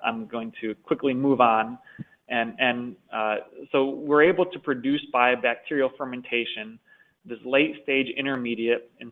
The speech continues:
serophenic acid. And this is just a few chemical synthesis steps away from our desired final product. So we've been able to leverage the system now to make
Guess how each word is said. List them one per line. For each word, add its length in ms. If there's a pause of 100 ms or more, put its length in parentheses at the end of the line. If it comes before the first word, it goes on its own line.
serophenic 420
acid. 520 (520)
And 180
this 140
is 100
just 200
a 60 (120)
few 420
chemical 400
synthesis 440
steps 280
away 360
from 100
our 60
desired 440
final 180
product. 440
So 60
we've 160
been 100
able 200
to 80
leverage 500
the 60 (140)
system 300
now 460 (800)
to 80
make 240